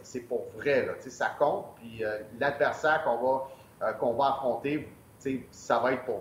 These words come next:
vrai. D'a-, d'ailleurs, je, je vais, je vais bifurquer immédiatement, Martin, sur ta question en disant, le, tu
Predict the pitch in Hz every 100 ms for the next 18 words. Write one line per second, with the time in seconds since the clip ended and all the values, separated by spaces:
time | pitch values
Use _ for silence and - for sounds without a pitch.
0 | 98 104 - - 135 - 135 143 175 175
1 | - - - - - - - - - -
2 | - - 135 135 139 123 151 - - 190
3 | 160 151 123 131 - 156 170 123 - 165
4 | 175 127 - 127 139 123 165 160 123 -
5 | 143 165 160 - - 117 123